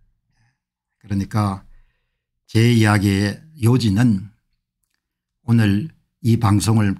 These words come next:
꾸준히 들어오신 분들은 다 박사님이 되셨겠지만 처음 들어오신 분들은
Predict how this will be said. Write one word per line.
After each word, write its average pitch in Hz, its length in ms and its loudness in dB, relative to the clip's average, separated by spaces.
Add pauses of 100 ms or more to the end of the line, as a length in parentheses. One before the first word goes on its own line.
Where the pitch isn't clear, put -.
꾸준히 123 460 0
들어오신 113 420 0
분들은 95 400 -4
다 87 220 -6
박사님이 120 560 0
되셨겠지만 92 960 -6 (500)
처음 120 320 0
들어오신 98 460 -4
분들은 92 580 -6